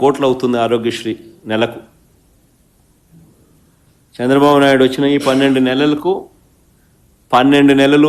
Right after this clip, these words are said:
into మూడు వందలు, మూడు వేల ఆరు వందల కోట్లు పెండింగ్. ఆరోగ్య ఆసరాకు, అంటే ఆపరేషన్ అయిపోయిన తర్వాత పేషెంట్ రెస్ట్ తీసుకునే సమయంలో కూడా నెలకు ఐదు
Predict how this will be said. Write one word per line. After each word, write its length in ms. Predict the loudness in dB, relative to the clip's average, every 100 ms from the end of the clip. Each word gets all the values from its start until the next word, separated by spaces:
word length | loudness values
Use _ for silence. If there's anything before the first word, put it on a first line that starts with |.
| 2
into 180 | 0 0 0
మూడు 140 | 2 2
వందలు, 220 | 0 0 0
మూడు 140 | 2 2
వేల 120 | 2
ఆరు 100 | -2 -2
వందల 180 | -8 -8
కోట్లు 260 | -10 -12 -16 _ _ _ _ _ _
పెండింగ్. 340 | -4 -2 -4 -10 -20 _ _ _ _ _ _ _ _ _ _ _ _ _ _ -4
ఆరోగ్య 480 | 0 4 2 2 2 2
ఆసరాకు, 560 | 2 -2 0 0 -2 -14 -16 _ _ _ _ _ _ _ _ -10
అంటే 180 | -4 2 2
ఆపరేషన్ 440 | 2 2 0 0 -2
అయిపోయిన 360 | 0 0 0 0
తర్వాత 360 | 0 0 -2 -4 -4
పేషెంట్ 360 | -6 -4 -8 -6 -8
రెస్ట్ 200 | -8 -6 -6
తీసుకునే 360 | -6 -6 -6 -4
సమయంలో 420 | -6 -6 -6 -8 -8 -8
కూడా 200 | -4 -4 -6 -18 _ _ -6
నెలకు 360 | -2 0 2 2
ఐదు 120 | 2